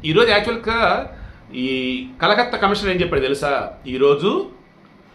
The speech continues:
యూజీసీ వాళ్ళది నెట్ ఎగ్జామ్ ఉంది, నేషనల్ ఎలిజిబిలిటీ టెస్ట్ ఉంది, so వద్దొద్దు అల్లర్లు అద్దెనిదని హడావుడి అన్నాడు, మేము పర్మిషన్ లేదు అన్నాడు.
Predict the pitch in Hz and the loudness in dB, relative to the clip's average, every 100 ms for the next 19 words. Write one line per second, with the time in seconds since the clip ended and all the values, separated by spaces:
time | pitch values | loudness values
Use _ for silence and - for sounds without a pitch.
0 | - - 120 190 220 214 196 156 147 202 | -20 -8 0 2 2 2 2 4 2 -2
1 | - - - - - 127 127 180 - - | -6 -10 -10 -10 -8 -6 -2 -2 2 2
2 | 156 185 185 160 127 135 170 190 156 170 | 2 2 2 2 0 -2 0 0 0 -2
3 | 160 156 113 160 147 202 285 - - - | -2 -2 -4 -4 0 0 0 -6 -12 -16
4 | - - - - - 202 175 196 196 - | -16 -16 -16 -18 2 6 6 4 0 -12
5 | - 135 156 196 180 220 160 180 170 156 | -4 -2 4 4 4 4 6 4 4 2
6 | 165 165 196 160 151 151 143 160 240 214 | 4 2 2 4 4 4 0 0 0 -2
7 | - 156 175 165 151 190 117 | -2 -2 -2 -2 0 0 -2